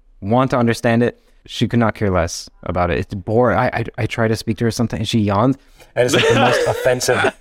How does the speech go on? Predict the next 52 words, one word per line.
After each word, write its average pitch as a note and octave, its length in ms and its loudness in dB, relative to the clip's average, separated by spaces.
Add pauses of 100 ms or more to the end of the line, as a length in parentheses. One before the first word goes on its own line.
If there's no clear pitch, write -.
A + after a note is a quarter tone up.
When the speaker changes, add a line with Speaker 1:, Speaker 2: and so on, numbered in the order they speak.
(160)
Speaker 1:
It's - 400 -4
like - 120 -2
a - 340 -2
point C3 200 0
of - 80 -12
contention A2+ 420 0
in A2 60 4
our, G#2+ 180 2
in A2+ 80 -2
our G#2+ 80 2
relationship. G#2 560 0
And A#2+ 100 2
then B2+ 80 4
she - 160 -4
just A#2 220 -4
looks A2+ 220 -2
at A#2 60 0
her A2 80 -2
phone A#2+ 360 2 (260)
and A#2+ 160 0
then C3 60 4
you C3 100 2
just C#3+ 180 -4
see E3 120 2
the D3 100 4
eyes A#2 240 2
wander A2+ 300 2
and G2+ 100 0
I'm G2 40 0 (140)
like, - 20 -4 (100)
"Okay, A#4+ 440 2
I'm A2+ 100 0
stopping. G2 420 0
Forget A4 420 2
about - 240 0
this." G4+ 160 0 (240)
She's - 180 -4
like, E3+ 160 0
"What, G3+ 280 4
babe? F3 260 0
No, G#3+ 340 4
I'm F#3+ 140 4
listening." F#3+ 560 0 (320)
"You're C#3 100 2
not E3 240 4
listening. D3+ 460 2
I C3 120 2
know. C#3+ 240 2
What D3 140 2
did F3 100 2
I E3 120 2
say?" A#2 320 0